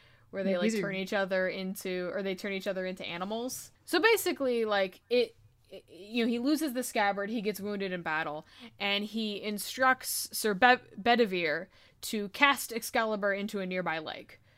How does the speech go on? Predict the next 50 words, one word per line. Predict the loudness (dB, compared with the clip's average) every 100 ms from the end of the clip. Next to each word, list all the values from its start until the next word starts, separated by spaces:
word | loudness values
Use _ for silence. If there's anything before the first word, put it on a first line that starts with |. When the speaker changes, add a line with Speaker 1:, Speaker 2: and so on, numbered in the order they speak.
| _ _ -4
Speaker 1:
uh, | -4
to | -2 -4
basically | -2 -2 -2 -4 -4
return | -4 -2 2 2
it | 2 -2
from | -4 -4
whence | -4 -8
it | -10
came. | -10 -12 -14 -20 -20 -20 -2
Uh, | 2 4
he | 4 0
fails | 6 6 6 4 -2
to | -2
do | 0
this | 0 -2
twice. | 0 2 2 0 -6 -12 -20 -20 -20 _ _ _
He | -2 2
hides | 4 8 8 6 4
it | 0 0
two | -2 0
times, | 2 2 2 -2 -8 -12 -6
and | -4
he's | 0 0
like, | 0
"Oh, | 4
I | 6 6
cast | 8 6 6 4
it |
back," | 8 8 8 2
and | -2
King | 0
Arthur's | 2 2 0
like, | 0 -2
"You | 0 10
are | 12 12
lying. | 12 12 12 10 6 2 -14 -20 -20 -20 -20 -20 8
Go | 12 12
actually | 12 12 12 10
Speaker 2:
Why? | 12
Speaker 1:
throw | 12 12 12
it |
away." | 8 8 8 6 2 -6 -14 -12 -2
Speaker 2:
Why | 10 12 12
would | 10 6
he | 2 2 4
lie | 4 4 4 6 6
about | 4 4 6 6 2
throwing | 2 2 2 0
the | -2
sword? | -4 -2 0 2 2